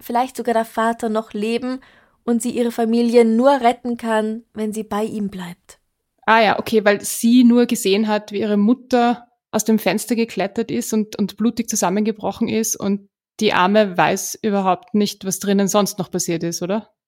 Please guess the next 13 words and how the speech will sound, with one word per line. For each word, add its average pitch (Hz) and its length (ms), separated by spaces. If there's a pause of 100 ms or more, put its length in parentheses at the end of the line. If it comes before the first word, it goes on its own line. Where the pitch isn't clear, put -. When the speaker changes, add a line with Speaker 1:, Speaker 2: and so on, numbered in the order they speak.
(300)
Speaker 1:
Ja, 220 300 (220)
genau. 208 460 (760)
Es - 180
könnte 240 380
sein, 262 260
dass 285 140
die 277 100
anderen 262 300
drei 240 160
noch 247 160
am 240 160
Leben 220 240
sind. 175 320